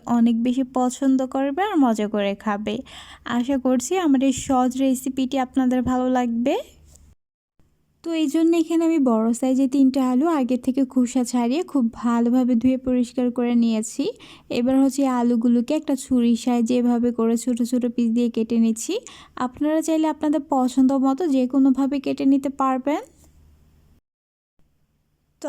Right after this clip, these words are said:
আলুগুলো কেটে নেওয়ার পর এগুলোকে আমি খুব ভালোভাবে ধুয়ে নিয়েছি। এবার হচ্ছে আলুর এই পিসগুলোকে একটা সাসলিক স্টিকের মধ্যে এভাবে করে ঢুকিয়ে নিচ্ছি। খুবই সহজ একটা কাজ,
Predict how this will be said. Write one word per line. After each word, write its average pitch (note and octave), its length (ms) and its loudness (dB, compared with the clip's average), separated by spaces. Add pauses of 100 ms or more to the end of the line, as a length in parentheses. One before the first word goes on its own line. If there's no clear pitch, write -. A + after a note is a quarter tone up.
(120)
আলুগুলো D4 500 0
কেটে C4 280 2
নেওয়ার A#3+ 260 4
পর F#4 120 -2
এগুলোকে C4+ 380 2
আমি C4 160 4
খুব C4 240 0
ভালোভাবে A#3+ 520 2
ধুয়ে B3 260 4
নিয়েছি। A#3 460 2
এবার C4 200 2
হচ্ছে B3 260 0
আলুর A3 300 0
এই A#3 140 0
পিসগুলোকে A3 600 0
একটা C#4 240 -2
সাসলিক A#3+ 560 -4 (100)
স্টিকের A#3 460 -2
মধ্যে A3+ 420 0
এভাবে C4+ 320 0
করে C4+ 240 0
ঢুকিয়ে B3+ 400 0
নিচ্ছি। B3+ 440 0 (1300)
খুবই E4 340 -6
সহজ D#4+ 360 2
একটা E4+ 240 -2 (100)
কাজ, C#4 180 0